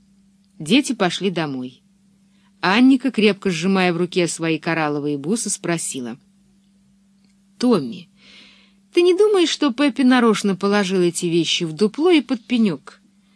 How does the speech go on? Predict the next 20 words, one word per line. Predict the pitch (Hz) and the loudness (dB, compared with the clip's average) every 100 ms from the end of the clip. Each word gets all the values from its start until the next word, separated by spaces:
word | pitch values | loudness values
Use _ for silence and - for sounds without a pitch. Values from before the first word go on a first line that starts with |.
| _ | _
чтобы | - 262 226 | -4 0 2
мы | 262 262 | 4 4
их | - | 2
нашли?» | 247 294 - 165 127 _ _ _ _ _ _ _ _ _ _ | -2 -2 -4 -6 -8 _ _ _ _ _ _ _ _ _ _
«Чего | - 370 415 | -6 -4 -2
гадать?» — | 175 165 165 147 - - _ _ _ _ - | -2 0 -2 -4 -8 -16 _ _ _ _ -10
ответил | 160 156 160 156 156 | -8 -4 -4 -2 -6
Томми. | 147 160 147 143 147 _ _ _ _ | -4 -4 -4 -10 -14 _ _ _ _
«С | - | -10
Пеппи | - 339 320 294 | -2 0 2 4
никогда | 277 269 262 262 240 339 | 4 4 2 2 2 4
не | 262 | 4
знаешь, | 214 226 262 233 | 4 2 2 2
что | - 240 233 | 0 0 0
к | |
чему. | - 214 196 180 - _ _ _ _ - | 0 0 0 -2 -6 _ _ _ _ -6
Это | 285 226 | -4 0
мне | 247 233 240 | 2 4 4
уже | 220 180 | 2 2
ясно». | 190 170 165 147 - 117 | 0 0 -2 -4 -10 -16